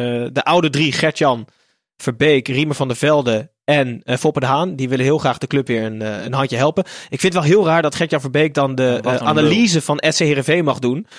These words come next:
Speaker 1: Want hij was wel erg negatief. En dat is natuurlijk heel makkelijk
Speaker 2: Maar
Speaker 1: als
Speaker 2: ook
Speaker 1: je
Speaker 2: op wat voor dingen.
Speaker 1: Ja,
Speaker 2: Het
Speaker 1: ja.
Speaker 2: knotje van Warner Haan.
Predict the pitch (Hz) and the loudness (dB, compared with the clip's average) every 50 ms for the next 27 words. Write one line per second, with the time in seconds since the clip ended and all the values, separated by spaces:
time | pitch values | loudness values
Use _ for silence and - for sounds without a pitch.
0 | - _ _ - 131 131 139 143 156 147 135 143 160 160 156 - - _ _ _ | -20 _ _ -6 -2 0 0 0 0 0 2 2 2 2 2 -2 -6 _ _ _
1 | _ _ _ - 185 170 143 135 131 127 120 135 - - 131 165 185 - - - | _ _ _ -2 0 0 0 0 -2 -2 -2 -2 -4 -4 -4 -4 -4 -6 -6 -2
2 | 127 113 - - 147 139 - 151 156 170 147 139 143 143 - 117 110 127 - - | -2 -2 0 0 -2 0 2 2 2 2 2 2 0 0 0 -2 -2 -2 -2 -2
3 | 139 135 139 156 156 127 123 120 117 120 147 139 139 - - - 135 113 107 _ | -2 0 0 2 2 2 2 2 0 0 -2 -2 -4 -4 -6 -6 -6 -6 -8 _
4 | _ - 131 131 123 117 107 95 92 - _ - 120 117 104 101 - _ _ - | _ -2 -2 -2 -2 -4 -6 -8 -10 -8 _ 0 0 0 0 -2 -8 _ _ -6
5 | 131 113 107 98 98 - - 156 151 165 180 180 - - 139 - 135 131 123 117 | -4 -4 -4 -4 -6 -6 -4 -2 0 0 -2 -2 -4 -6 -6 -4 -4 -4 -2 0
6 | 127 127 123 123 117 113 110 123 131 123 113 104 98 | 0 0 0 0 -2 -2 -2 -2 -2 -2 -4 -6 -8